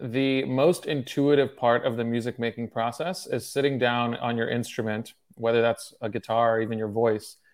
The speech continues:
and coming up with melodic ideas, melodies. You know, if you, if you play piano or guitar, it might be a set of chords. That's kind of the intuitive part of the music production process. And so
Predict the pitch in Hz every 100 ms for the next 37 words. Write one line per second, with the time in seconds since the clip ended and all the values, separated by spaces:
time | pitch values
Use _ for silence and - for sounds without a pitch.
0 | _ _ _ - 135 131 120 - 160 147
1 | 143 143 131 113 120 120 117 123 127 120
2 | 110 107 113 107 - - - 123 151 156
3 | 143 139 131 123 - - - 123 117 110
4 | 131 127 139 127 131 147 123 127 127 127
5 | 120 113 107 - 120 117 110 110 107 110
6 | 107 107 - 110 - 156 151 143 131 120
7 | - - _ _ _ _ - 139 165 208
8 | 190 165 139 127 113 147 139 127 - 120
9 | 117 110 113 104 - - 123 120 117 120
10 | 110 - 131 139 139 170 180 - - _
11 | _ _ - 139 147 143 135